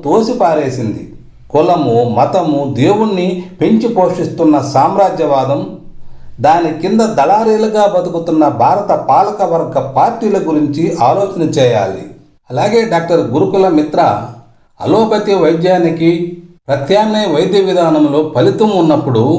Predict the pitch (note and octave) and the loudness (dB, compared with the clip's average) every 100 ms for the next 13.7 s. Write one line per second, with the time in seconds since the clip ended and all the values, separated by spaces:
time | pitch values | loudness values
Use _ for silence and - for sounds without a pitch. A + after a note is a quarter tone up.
0 | F3+ - - _ - D3+ B3 F3 D#3 F#3 | -4 -10 -18 _ -2 0 0 0 -2 2
1 | A3 G#3+ G3 E3+ D#3 C3+ C3 C3 A#2 C3+ | 2 2 0 0 0 -2 -2 -2 0 0
2 | D3+ E3 C#3+ B2+ F#3 - - E3+ E3 - | 2 2 2 2 0 0 0 -2 -2 0
3 | D#3 D3+ C#3 C#3 A#2+ - A2+ E3 F3+ D#3+ | 2 2 0 -2 -2 0 0 0 0 2
4 | D#3 F#3 - - - _ - B2 - D#3 | 0 0 -6 -16 -20 _ -2 0 0 0
5 | C#3 B2 A#2 G2+ E2 - - - _ _ | 0 0 -2 -4 -6 -10 -18 -20 _ _
6 | - F3 G#3+ G#3 G3+ F#3 D3+ E3 F3+ E3 | 0 2 2 -2 -2 0 0 0 2 2
7 | D#3+ C#3+ C3+ D#3 C#3+ A#2+ C3 F3 F#3 D#3+ | 2 2 2 0 0 0 2 0 0 0
8 | B2 G2+ - - - _ _ - G#3+ A#3 | -2 -4 -10 -20 -20 _ _ -6 -2 2
9 | G#3+ F3+ D#3 F3+ A3 G#3+ G3 F#3 F#3 F3+ | 2 2 2 2 2 2 0 0 -2 -2
10 | E3 D#3 G#3+ G3+ D#3 C3+ C#3 B2 B2 C#3 | 0 0 2 2 0 0 -2 0 2 0
11 | - A#3 A3+ G3+ F3 D#3 D#3+ - - F#3+ | 0 0 0 2 0 2 0 0 0 2
12 | G#3+ G#3 F#3 D#3+ D3+ C#3+ E3+ G#3 F#3+ E3+ | 2 0 0 -2 -2 0 0 0 2 2
13 | D#3+ D3 C3 C3 A#2+ G#2+ | 0 -2 0 2 2 0